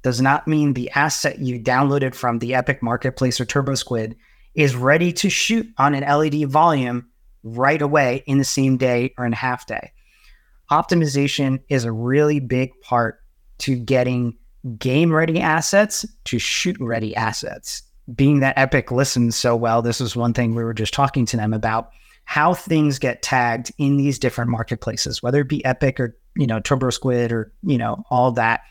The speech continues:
is because there is a stage in between downloading something from a particular marketplace and then having it ready to be shot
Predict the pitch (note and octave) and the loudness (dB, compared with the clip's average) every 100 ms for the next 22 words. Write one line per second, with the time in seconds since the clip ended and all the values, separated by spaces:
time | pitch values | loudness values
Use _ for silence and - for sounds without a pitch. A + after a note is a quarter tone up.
0 | _ - _ - C3+ A#2 B2 - C3 B2 | _ -20 _ -4 -4 -2 -4 2 2 2
1 | G#2+ C3+ B2 A#2+ - C#3+ D3+ C#3 C#3+ C3+ | 0 0 0 -2 -2 0 0 0 -2 -2
2 | C3+ B2+ C3 A#2+ A#2 - - _ _ A2+ | -2 -2 0 0 -2 -4 -12 _ _ -4
3 | A#2+ C3+ C#3+ D3 C#3+ C#3+ C3+ C#3 - B2+ | 2 2 4 2 2 0 2 0 0 0
4 | A#2+ C3+ A#2+ C3+ - G#3 C3 A2+ G#2+ G2+ | 0 -2 -2 -2 -2 0 0 0 -2 -4
5 | A#2 - G#2+ C3 - - _ _ _ - | -10 -6 -4 -4 -6 -10 _ _ _ -2
6 | B2+ B2 B2 B2+ C3 - - B2+ C3 B2 | 2 2 2 2 0 0 -2 2 2 0
7 | - A#2 A#2 A2 A#2 G#2 - G#2 G#2+ | -2 -2 -2 -4 -4 -4 -2 -2 -4